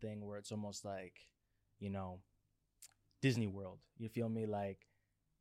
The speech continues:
women are perfect. They can do absolutely no wrong.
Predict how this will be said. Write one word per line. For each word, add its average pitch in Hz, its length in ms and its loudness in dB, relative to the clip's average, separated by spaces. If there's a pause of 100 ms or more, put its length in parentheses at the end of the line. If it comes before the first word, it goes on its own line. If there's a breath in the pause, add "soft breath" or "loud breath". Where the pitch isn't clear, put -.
(580)
women 123 300 6
are 117 100 6
perfect. 131 500 -2
They 113 100 2
can 120 320 0
do 117 260 0
absolutely 117 680 0
no 107 360 2
wrong. 110 460 0